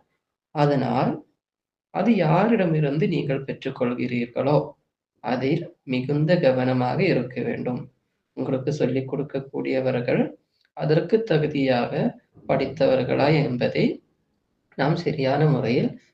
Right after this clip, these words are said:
கவனம் கொள்ள வேண்டும். அதனால் நமக்கு இருக்கக்கூடிய கல்வி ஞானம் அதிகப்படுத்துவதற்காக,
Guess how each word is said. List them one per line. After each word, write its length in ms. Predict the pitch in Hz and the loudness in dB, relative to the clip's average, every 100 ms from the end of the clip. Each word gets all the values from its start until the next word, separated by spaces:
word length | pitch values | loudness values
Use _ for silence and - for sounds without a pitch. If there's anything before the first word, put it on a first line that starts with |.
| _ | _
கவனம் 460 | 175 151 135 135 135 | 2 4 4 0 -2
கொள்ள 240 | - 120 120 | -2 -2 -2
வேண்டும். 420 | 120 117 151 151 151 - _ _ _ _ _ _ _ _ _ _ _ _ _ _ - | -2 0 4 4 2 -8 _ _ _ _ _ _ _ _ _ _ _ _ _ _ -12
அதனால் 400 | 147 127 123 - - - _ _ _ _ _ - | -8 -8 -8 -8 -12 -20 _ _ _ _ _ -2
நமக்கு 400 | 151 151 156 - | 2 4 4 0
இருக்கக்கூடிய 840 | 175 156 - 151 - 143 139 135 131 165 - - _ _ _ _ - | 0 0 0 -2 -2 -2 -2 0 0 0 -2 -14 _ _ _ _ -2
கல்வி 400 | 147 151 156 - - | 2 4 4 2 0
ஞானம் 420 | 139 131 131 123 - _ - | 0 0 -2 -6 -14 _ -8
அதிகப்படுத்துவதற்காக, 1400 | 156 139 147 147 131 123 120 131 120 123 - - 120 | -2 0 0 0 -2 -4 -4 -4 -4 -4 -8 -10 -8